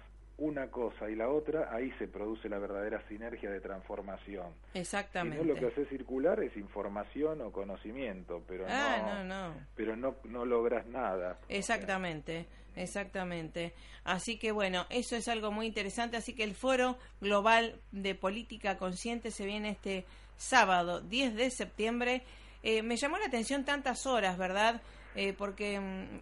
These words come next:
Speaker 2: uno no interviene en muchas cosas por la cantidad de horas. No voy tanto a la peluquería,
Speaker 1: <laughs>
Speaker 2: porque, digamos, valoro bastante mi tiempo, no tengo mucho que me sobre.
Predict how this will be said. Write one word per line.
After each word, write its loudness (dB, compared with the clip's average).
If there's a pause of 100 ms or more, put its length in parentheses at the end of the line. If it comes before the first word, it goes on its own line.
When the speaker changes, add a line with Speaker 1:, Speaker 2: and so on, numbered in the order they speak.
Speaker 2:
uno 2
no 0
interviene 0
en -2
muchas -4
cosas -2
por 0
la 2
cantidad 4
de 6
horas. 6
No 0
voy 0
tanto 0
a 6
la 2
peluquería, 8 (100)
Speaker 1:
<laughs> -8
Speaker 2:
porque, 2 (200)
digamos, 4
valoro 6
bastante 4
mi 0
tiempo, 2
no -4
tengo 0
mucho -2
que -6
me -4
sobre. 2